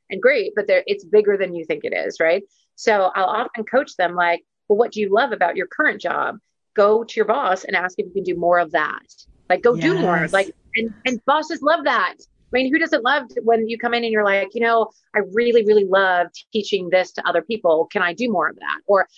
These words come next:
Speaker 1: "I really, really love working directly with the clients. Can I do more of that?" If you have an employee that comes to you and asks you for those things, you're gonna be like, "Yes, how can I make that happen for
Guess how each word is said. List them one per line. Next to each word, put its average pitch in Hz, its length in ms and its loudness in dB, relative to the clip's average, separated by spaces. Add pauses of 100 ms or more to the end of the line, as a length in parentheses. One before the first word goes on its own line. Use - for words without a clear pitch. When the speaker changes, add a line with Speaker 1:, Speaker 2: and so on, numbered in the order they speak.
(160)
Speaker 1:
"I 190 40 2
really, 226 340 2
really 202 180 2
love 208 280 0
working 202 280 -2
directly 185 400 -2
with 180 120 -8
the 175 80 -4
clients. 190 420 -4
Can 175 100 -8
I 170 100 -2
do 208 200 -4
more 170 220 0
of - 80 -10
that?" - 240 -8 (300)
If 226 200 2
you 294 100 -2
have 339 120 0
an 349 60 -2
employee 208 340 2
that - 140 -2
comes 220 300 -4
to - 80 -10
you 175 60 -2
and 160 120 -10
asks 233 240 -4
you 196 80 -6
for 180 80 -8
those 160 200 0
things, 160 320 -4
you're 190 80 -2
gonna 202 120 0
be 175 100 0
like, 170 200 2 (300)
"Yes, - 320 -4 (100)
how 269 140 -2
can 285 100 -2
I 269 40 2
make 254 160 -4
that 247 100 0
happen 240 340 -2
for 190 120 0